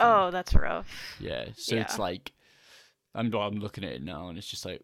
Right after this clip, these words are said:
Speaker 2: oof. Well, sometimes films like that happen, I guess. I mean,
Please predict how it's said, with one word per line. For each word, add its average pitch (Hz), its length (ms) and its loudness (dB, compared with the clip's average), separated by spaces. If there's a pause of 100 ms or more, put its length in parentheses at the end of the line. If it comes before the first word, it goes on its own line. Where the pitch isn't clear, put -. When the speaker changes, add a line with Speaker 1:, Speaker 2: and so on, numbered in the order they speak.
(100)
Speaker 2:
oof. 113 300 -8
Well, 123 360 -2
sometimes 160 480 -4
films 139 300 2
like 131 160 0
that 117 260 -2 (260)
happen, 110 280 -4
I 120 100 -4
guess. 127 480 -6 (200)
I 113 40 -2
mean, 107 480 -4